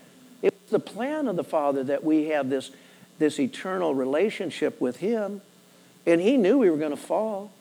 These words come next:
Jesus is the Lamb slain since before the foundation of the world. Before he spoke creation and being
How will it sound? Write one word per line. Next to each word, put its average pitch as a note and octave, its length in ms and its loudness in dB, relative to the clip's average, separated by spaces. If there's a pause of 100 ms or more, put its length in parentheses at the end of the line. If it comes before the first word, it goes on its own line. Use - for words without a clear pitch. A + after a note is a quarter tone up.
(880)
Jesus G#3+ 360 6
is F3 160 4
the C#3+ 120 0
Lamb F3+ 360 2
slain G#3 440 -2
since D#3+ 240 -6
before D3+ 320 -2
the C3+ 60 -6
foundation D3+ 600 -2
of C3+ 80 -6
the C3+ 80 -4
world. G3+ 460 -6 (560)
Before G#3+ 340 8
he F#3+ 180 2
spoke A#3+ 440 2
creation F3+ 500 2
and D3 160 0
being G3 340 0